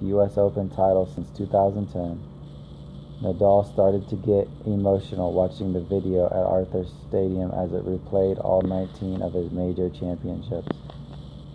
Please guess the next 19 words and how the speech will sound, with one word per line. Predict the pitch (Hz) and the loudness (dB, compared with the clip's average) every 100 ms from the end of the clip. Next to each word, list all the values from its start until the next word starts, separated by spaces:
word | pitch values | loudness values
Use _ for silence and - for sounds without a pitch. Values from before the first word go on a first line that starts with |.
| - | 0
Fixated | 110 - - 110 110 120 | 0 0 2 4 4 2
on | 113 | 2
the | 107 | 0
screen | - 104 98 95 87 90 | -2 -2 0 0 -2 -2
with | 87 - - | -6 -8 -4
tears | 104 104 104 | 2 4 4
in | 107 | 2
his | 107 104 | 0 -2
eyes, | - 92 90 87 - - - - - - - | -2 0 0 -4 -8 -14 -14 -14 -14 -12 -8
Nadal | 90 92 95 98 - | 0 6 6 4 2
kept | 101 - | 0 2
on | 95 90 - | -2 -2 -4
shaking | 98 95 - 104 | -4 -4 -2 -4
his | 101 - | -4 -2
head, | 87 87 82 - - - - - - - | 0 0 -4 -10 -16 -14 -14 -14 -12 -4
almost | 90 95 101 98 | 0 2 0 2
as | 92 85 | 0 0
in | 85 80 | -2 -4
disbelief. | 90 87 - 95 90 85 | -4 -4 -4 -2 -2 -2